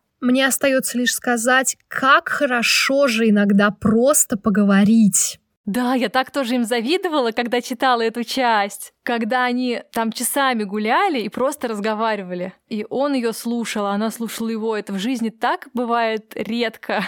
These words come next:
Speaker 2: <laughs> Так этого иногда нам не хватает, чтобы кто-то просто тебя послушал. И, да, вот это вот то, что у них вообще не было никаких ограничительных рамок, они могли обо всём, о чём угодно разговаривать. О, это, ну, предмет,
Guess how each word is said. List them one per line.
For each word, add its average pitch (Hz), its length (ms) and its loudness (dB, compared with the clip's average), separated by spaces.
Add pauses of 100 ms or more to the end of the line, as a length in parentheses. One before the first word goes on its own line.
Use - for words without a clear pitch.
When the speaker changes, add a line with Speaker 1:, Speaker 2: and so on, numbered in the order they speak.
Speaker 2:
<laughs> - 120 -20
Так 247 280 -2
этого 233 380 -6 (100)
иногда 220 340 -2
нам 220 160 -2
не 220 60 -2
хватает, 208 600 -4
чтобы - 260 -12
кто-то - 340 -4
просто 220 520 -4
тебя 190 260 -6
послушал. 190 720 -8 (320)
И, 240 260 -2
да, 269 120 0
вот 277 120 -4
это 226 160 -4
вот 220 80 -8
то, 254 120 -2
что - 160 -6
у - 20 0
них 247 180 -4 (120)
вообще 226 420 -2
не 254 220 -2
было 220 180 -4
никаких 220 640 -6 (120)
ограничительных 233 1120 -4 (200)
рамок, 233 720 -2
они 208 200 -2
могли 233 320 -4
обо 233 300 -4
всём, 277 520 -4
о 254 60 0
чём 254 240 -6
угодно 247 380 -4
разговаривать. 190 840 -6 (160)
О, 202 320 -4
это, 226 480 -4 (140)
ну, 285 180 -6
предмет, 254 540 -4